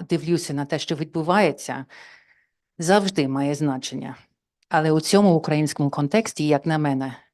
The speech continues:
має особливе значення. І це тому, що ми перебуваємо у ситуації, і не лише в Україні, де політика знань перебуває в русі. Як нам пояснює тепер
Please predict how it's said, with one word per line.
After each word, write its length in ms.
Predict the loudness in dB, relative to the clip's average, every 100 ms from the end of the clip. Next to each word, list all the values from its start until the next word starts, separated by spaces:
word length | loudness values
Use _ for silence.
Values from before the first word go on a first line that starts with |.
| _ _ _ _
має 300 | -6 -2 -2 -6 _
особливе 640 | -6 -2 -2 0 -2 -4
значення. 580 | -10 -12 -10 -12 -12 -14 -16 _ _ _ _ _ -16 -16 _ -14 -14 _
І 100 | -4
це 200 | 4 2
тому, 440 | 6 8 8 6
що 180 | 4 2
ми 120 | 2
перебуваємо 640 | 4 2 4 4 4 4
у 80 | 2
ситуації, 760 | 0 -2 2 2 2 -2 -6 -2
і 40 |
не 200 | 0 4
лише 340 | 6 6 4 2
в 80 |
Україні, 600 | -2 -8 -10 -10 -10 -10 -6
де 220 | 0 0
політика 640 | 0 0 2 2 0 0
знань 400 | 0 2 2 2 -2 _ _ _ _ _ _
перебуває 560 | -2 0 -2 0 2 0
в 100 | -2
русі. 460 | -6 -6 -12 -16 -18 _ _ _ _ _ _ -20 -20 _ _ _ 0
Як 300 | 2 2 2
нам 220 | 2 2
пояснює 580 | 0 -2 -4 -6 -8 -8
тепер 440 | -6 -2 0 -2